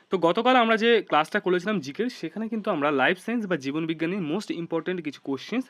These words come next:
যেটা কিন্তু আমাদের যে জিকে সাজেশন ইবুকটি লঞ্চ হয়েছে, সেখান থেকে করেছিলাম। তো আজকে আমরা সেই ইবুকটি থেকেই, জিকে সাজেশনে যে ইবুকটি আমাদের রয়েছে, যেটা তোমাদের আপকামিং ডাব্লিউপিকেপি ক্লার্কশিপ প্রত্যেকটা এক্সামের জন্যই কিন্তু খুবই গুরুত্বপূর্ণ। তো সেখান থেকে কিন্তু আমরা ভৌতবিজ্ঞানে কিছু ইম্পর্টেন্ট কোশ্চেন্স করে নেবো আজকে, ঠিক আছে?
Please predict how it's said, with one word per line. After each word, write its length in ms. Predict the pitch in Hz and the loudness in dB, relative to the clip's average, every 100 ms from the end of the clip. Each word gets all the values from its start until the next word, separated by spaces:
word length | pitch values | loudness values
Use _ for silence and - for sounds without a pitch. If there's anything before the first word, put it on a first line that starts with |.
| 139 | -8
যেটা 240 | 127 139 | -4 -4
কিন্তু 260 | 190 208 226 | -4 -4 -4
আমাদের 380 | - 135 147 254 - - - - | -4 -4 -2 -2 -4 -20 -20 -2
যে 320 | 156 139 131 | -2 0 -4
জিকে 300 | 123 180 247 | -6 -4 -4
সাজেশন 400 | 233 175 170 190 | 0 -2 -2 -8
ইবুকটি 440 | 151 156 175 - 175 | -8 -6 -6 -4 -2
লঞ্চ 280 | 139 160 180 | 0 0 -2
হয়েছে, 200 | 180 277 | -2 -6
সেখান 320 | - 147 135 | -6 -6 -4
থেকে 140 | 135 135 | -4 -2
করেছিলাম। 460 | 160 147 123 98 - _ - _ _ | 0 0 -2 -10 -16 _ -20 _ _
তো 60 | 202 | 0
আজকে 360 | 156 202 233 | 2 4 4
আমরা 220 | 269 220 233 | 4 4 0
সেই 380 | - 208 202 | 2 0 2
ইবুকটি 300 | 170 185 - | -2 -4 -4
থেকেই, 320 | 196 202 240 262 | -6 -2 -2 -4
জিকে 320 | 139 147 180 | -8 -6 -4
সাজেশনে 440 | 151 147 160 175 | -2 -4 -4 -6
যে 100 | 156 | -4
ইবুকটি 380 | 139 135 147 165 | -4 -6 -6 -4
আমাদের 260 | 143 143 123 | -2 -2 2
রয়েছে, 340 | 123 135 240 - - _ | 2 2 -4 -8 -20 _
যেটা 200 | 127 160 | -12 -8
তোমাদের 280 | 185 196 196 | -2 0 0
আপকামিং 360 | 147 - 175 170 | -2 -2 -4 0
ডাব্লিউপিকেপি 840 | 139 156 160 160 131 - 151 156 | 0 0 -4 -6 -10 -8 -6 -8
ক্লার্কশিপ 400 | 143 139 135 - - | -4 -4 -4 -10 -10
প্রত্যেকটা 360 | 185 233 - | -10 -10 -2
এক্সামের 340 | 165 131 170 180 | -2 -2 -4 -4
জন্যই 220 | 165 165 | -4 -4
কিন্তু 180 | 170 196 | -6 -8
খুবই 360 | - - 220 | -8 -4 0
গুরুত্বপূর্ণ। 420 | 196 123 113 107 - - - - | 2 0 -6 -12 -14 -18 -20 -20
তো 80 | - | -12
সেখান 340 | - 208 233 233 | -6 -4 -2 -4
থেকে 180 | 240 | -4
কিন্তু 200 | 226 208 | -4 0
আমরা 120 | 175 165 | 0 0
ভৌতবিজ্ঞানে 580 | 123 151 190 185 220 | -2 -6 -6 -4 -4
কিছু 200 | 185 - | -4 -6
ইম্পর্টেন্ট 500 | 143 139 160 156 180 | -6 -4 -4 -4 -6
কোশ্চেন্স 400 | 175 127 - 233 | -6 -8 -6 -10
করে 180 | - 123 | -4 -6
নেবো 180 | 110 110 | -6 -12
আজকে, 160 | - - | -16 -10
ঠিক 180 | 202 | -4
আছে? 160 | 285 | -4